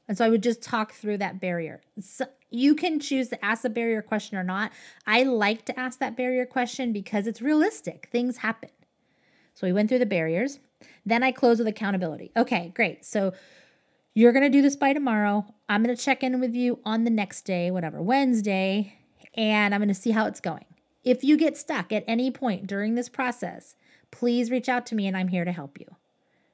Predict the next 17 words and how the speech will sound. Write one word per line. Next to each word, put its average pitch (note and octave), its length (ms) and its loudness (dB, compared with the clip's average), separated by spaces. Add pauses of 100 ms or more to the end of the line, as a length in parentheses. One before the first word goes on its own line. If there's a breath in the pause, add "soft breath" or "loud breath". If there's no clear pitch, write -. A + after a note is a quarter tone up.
(160)
And E3+ 100 -8
they, E3 180 -8
"Okay, C4+ 240 -6
great." A3+ 320 -4 (320 soft breath)
So A3 400 0
what C4 240 0
just D#4+ 160 -4
happened? - 520 -8 (340 soft breath)
We A#3+ 100 0
took C#4 240 0
her D#4+ 100 0
through E4+ 240 -2
a F4+ 60 0
process G3+ 720 -6 (100)
for A3+ 80 -4
her A3+ 260 0
to G3+ 160 -2